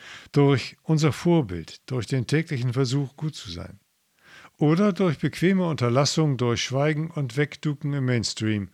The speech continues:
unserer Tradition ihr Feuer nehmen. Wie wir uns auch entscheiden, es hat Auswirkungen. Entscheiden wir uns also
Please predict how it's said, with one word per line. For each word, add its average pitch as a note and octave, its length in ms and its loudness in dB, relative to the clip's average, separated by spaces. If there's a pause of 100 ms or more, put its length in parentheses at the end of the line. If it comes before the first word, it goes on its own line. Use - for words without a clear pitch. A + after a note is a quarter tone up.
(200)
unserer A#2 400 0
Tradition G#2 680 -2
ihr B2+ 140 -4
Feuer F#2 300 -2
nehmen. E2 360 -10 (1400)
Wie B2 240 4
wir B2 100 4
uns B2 220 2
auch C3 160 2
entscheiden, C#3+ 540 0
es - 260 -4
hat D3 280 0
Auswirkungen. G2 720 -4 (600)
Entscheiden C#3 460 2
wir C3+ 100 0
uns A#2 140 -2
also G#2+ 380 0